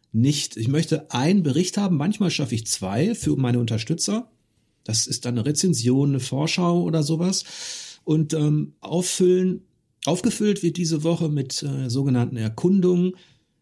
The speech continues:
Das sind, ähm, ja, wenn man so möchte, das sind keine News, das sind manchmal schon aktuelle Sachen, die ich aber gerne verknüpfe mit kulturhistorischer Recherche.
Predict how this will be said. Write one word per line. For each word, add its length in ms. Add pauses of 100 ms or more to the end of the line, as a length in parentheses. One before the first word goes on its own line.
(140)
Das 220
sind, 380
ähm, 560 (360)
ja, 300
wenn 80
man 120
so 120
möchte, 280
das 120
sind 120
keine 240
News, 460
das 160
sind 240 (480)
manchmal 420
schon 320
aktuelle 520
Sachen, 500
die 260
ich 140
aber 200
gerne 300
verknüpfe 520
mit 320
kulturhistorischer 1200
Recherche. 560